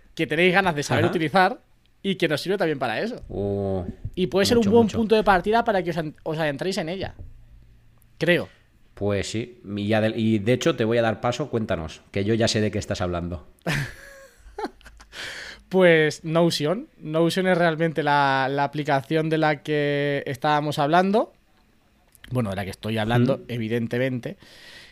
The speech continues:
Speaker 1: Y, y lo digo porque David, sobre todo, lleva mucho tiempo queriendo empezar a utilizarla.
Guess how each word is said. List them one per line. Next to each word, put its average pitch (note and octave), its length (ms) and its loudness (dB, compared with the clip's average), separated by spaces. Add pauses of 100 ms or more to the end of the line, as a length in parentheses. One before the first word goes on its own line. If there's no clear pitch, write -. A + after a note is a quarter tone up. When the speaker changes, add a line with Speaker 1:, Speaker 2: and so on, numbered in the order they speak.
(120)
Speaker 1:
Y, B2+ 1120 2
y C3+ 100 -8
lo C3 120 0
digo G3+ 220 8
porque D#3+ 360 2
David, D#3+ 580 0
sobre G3+ 240 0
todo, A3 200 2
lleva F#3+ 160 4
mucho G3 200 -4
tiempo E3+ 440 -2
queriendo F#3 840 4
empezar E3+ 280 0
a F3 40 4
utilizarla. F3+ 640 2